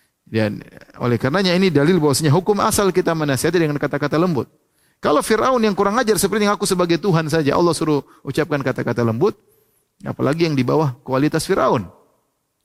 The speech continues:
Maka hukum asal dakwah adalah kata-kata lembut, dalam sikap, dalam perkataan. Ya. Kalau ternyata memang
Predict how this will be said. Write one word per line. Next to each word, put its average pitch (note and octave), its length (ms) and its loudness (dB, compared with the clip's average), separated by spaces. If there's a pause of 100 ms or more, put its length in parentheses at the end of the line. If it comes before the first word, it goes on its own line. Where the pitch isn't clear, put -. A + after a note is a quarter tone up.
(400)
Maka C3 160 0
hukum G#3+ 320 0
asal A3 240 2
dakwah A3 240 2
adalah G3+ 160 0
kata-kata F3+ 480 0
lembut, F3 480 0 (320)
dalam C#3+ 320 0
sikap, F3 320 0
dalam D3 160 2
perkataan. E3 880 -4 (800)
Ya. A#2+ 320 -4 (720)
Kalau A#3 240 0
ternyata G#3 480 0
memang D#3+ 480 0